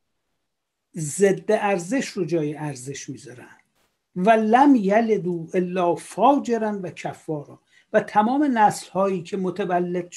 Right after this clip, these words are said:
خواهد شد بعداً، کارشون فسق و فجور خواهد بود،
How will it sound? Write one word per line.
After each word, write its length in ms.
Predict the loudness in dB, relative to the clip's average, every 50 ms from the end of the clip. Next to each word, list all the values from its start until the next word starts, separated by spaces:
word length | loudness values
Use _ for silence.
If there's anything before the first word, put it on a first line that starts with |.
| -20 -18
خواهد 460 | -12 -6 -2 0 0 0 -2 -4 -6
شد 220 | -8 -8 -8 -8 -8
بعداً، 480 | -10 -10 -10 -10 -10 -8 -8 -8 -8 -10 _ _ _ _ _ _ _ _ _ _ _ _ _ _ _ _ _ _ _ _ _ _ _ _ _ _ _ _ _ _ _
کارشون 520 | -4 0 0 0 0 -2 -4 -2 -4 -4
فسق 400 | -4 -2 -2 -2 -2 -2 -4 -6
و 40 | -6
فجور 480 | -6 -4 -8 -6 -4 0 0 0 0
خواهد 420 | 0 -2 -4 -4 -4 -4 -6 -8 -8
بود، 320 | -10 -10 -10 -12 -14 _